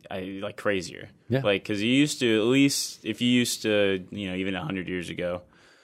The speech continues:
Speaker 1: um, you had to deal with all those factors every day
Speaker 2: Mm-hmm.
Speaker 1: in cities even, or maybe a lot smaller scale, but there's still a lot going on.
Speaker 2: Yeah.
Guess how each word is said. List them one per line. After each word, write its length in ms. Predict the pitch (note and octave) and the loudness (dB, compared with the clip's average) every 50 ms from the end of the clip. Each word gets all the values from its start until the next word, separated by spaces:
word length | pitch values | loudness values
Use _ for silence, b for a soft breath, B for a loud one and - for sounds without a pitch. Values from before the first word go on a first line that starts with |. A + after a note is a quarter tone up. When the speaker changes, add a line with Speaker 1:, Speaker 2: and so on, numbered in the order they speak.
| b b b - | b b b -10
Speaker 1:
um, 500 | - F#2+ F#2 F2 E2+ E2 E2 E2+ D#2+ D#2+ - _ _ _ | -6 -4 -4 -4 -4 -6 -8 -10 -12 -14 -16 _ _ _
you 120 | - G2+ | -4 2
had 200 | G2+ A2+ A2+ G#2 F#2+ | 4 4 4 4 0
to 60 | G2+ | -2
deal 220 | F#2 G2+ G2+ G2+ | -2 0 0 2
with 140 | G2 F#2+ F#2+ | 0 0 -2
all 200 | F#2+ F#2+ F#2+ F#2+ | 0 0 0 0
those 460 | F2+ F#2 F2+ F2+ F2+ F2+ F2+ - - - _ _ | 0 -2 -4 -4 -4 -6 -8 -12 -14 -18 _ _
factors 640 | - - - G2 F#2+ F#2 - - G2 F#2+ F#2 F2+ G2 | -8 -4 0 0 0 0 -2 -2 -2 -2 -2 -2 -2
every 260 | F#2+ F2+ F2+ F#2+ F2+ | -2 -2 -2 -6 -6
day 420 | F2+ F2+ F2+ F2 F2 F2 F2+ F#2 - | -4 -4 -2 -2 -2 -4 -6 -8 -10
Speaker 2:
Mm-hmm. 180 | - F2 F#2+ F#2+ | -8 -6 -4 -2
Speaker 1:
in 140 | G2+ G2 | -2 -2
cities 480 | F#2 - - G2 F2+ F2 F2 F2 E2+ F2+ | -4 -4 -4 -4 -4 -4 -6 -6 -6 -8
even, 240 | F2 E2+ F2+ F2 F2 | -8 -8 -6 -8 -8
or 60 | F2+ | -6
maybe 220 | F2+ G2 F#2+ F2 | -4 -6 -6 -4
a 80 | E2+ F#2 | -2 2
lot 280 | G#2 A2 A2 G#2+ - - | 4 4 4 4 4 0
smaller 380 | - A2+ A2+ A#2 A#2+ B2 B2+ | 0 2 4 4 6 4 4
scale, 240 | B2+ - - C3+ C3 | 0 2 2 2 2
but 80 | B2+ B2+ | 4 2
there's 160 | C#3+ D3 D3 | 0 0 0
still 160 | - D#3 C#3+ | 0 0 0
a 100 | A#2+ G#2+ G#2 | 2 2 0
lot 120 | G2+ F#2+ G2 | -2 -2 -6
going 260 | G2 F#2+ F#2 F#2 F#2+ | -6 -6 -4 -4 -2
on. 300 | G2+ G#2 F2+ F2 F2 G2+ | -2 -2 -2 -4 -4 0
Speaker 2:
Yeah. 180 | A#2+ D#3 D3+ | 0 0 0